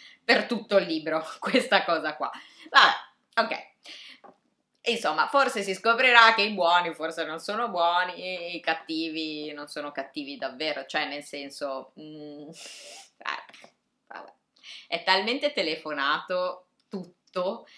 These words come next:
che tanto valeva, no, ma non, non voglio neanche andare lì.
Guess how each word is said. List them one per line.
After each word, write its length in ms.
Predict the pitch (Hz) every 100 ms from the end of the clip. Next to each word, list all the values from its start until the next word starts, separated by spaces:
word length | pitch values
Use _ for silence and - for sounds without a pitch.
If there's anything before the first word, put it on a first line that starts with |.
| - _
che 200 | 554 -
tanto 380 | 508 453 - 202
valeva, 640 | 151 143 135 135 143 - - _ -
no, 200 | 165 -
ma 120 | 156
non, 220 | 160 156
non 180 | 156 147
voglio 220 | 139 135
neanche 240 | 120 123
andare 280 | 120 113 120
lì. 160 | 113